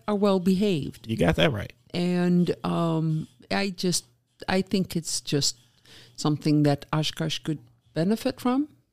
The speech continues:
Speaker 2: Yeah.
Speaker 1: Maybe on the west side. There's nothing on the west side for dog owners to walk their dogs kind of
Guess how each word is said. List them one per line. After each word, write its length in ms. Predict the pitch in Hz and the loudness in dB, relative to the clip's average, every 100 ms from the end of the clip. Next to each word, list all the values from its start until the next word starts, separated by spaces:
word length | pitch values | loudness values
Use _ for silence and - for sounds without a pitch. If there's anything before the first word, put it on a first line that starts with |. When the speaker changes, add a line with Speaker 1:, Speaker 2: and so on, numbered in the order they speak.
| - | -6
Speaker 2:
Yeah. 100 | 170 | -4
Speaker 1:
Maybe 220 | 185 190 | -2 -2
on 160 | 175 170 | -2 -2
the 60 | |
west 260 | 160 170 - | -2 -2 -2
side. 500 | 185 185 262 320 - | -4 -4 -2 -4 -4
There's 180 | - 151 | -2 2
nothing 300 | 175 175 196 | 2 2 0
on 140 | 190 185 | 2 0
the 80 | 170 | 2
west 260 | 180 180 | 2 2
side 500 | - 180 170 170 - - | 0 0 -2 -6 -10 -12
for 360 | - 156 156 | -6 -4 -6
dog 380 | 151 151 156 147 | -2 2 2 2
owners 500 | - 147 143 139 - | 0 2 2 0 -2
to 140 | - 143 | -2 -2
walk 360 | 139 135 - | 0 -4 -4
their 140 | - 127 | -8 -6
dogs 640 | 127 120 131 - - - - _ _ _ _ | -4 -2 -4 -6 -10 -12 -18 _ _ _ _
kind 240 | 143 135 | -4 -2
of 100 | 135 | -2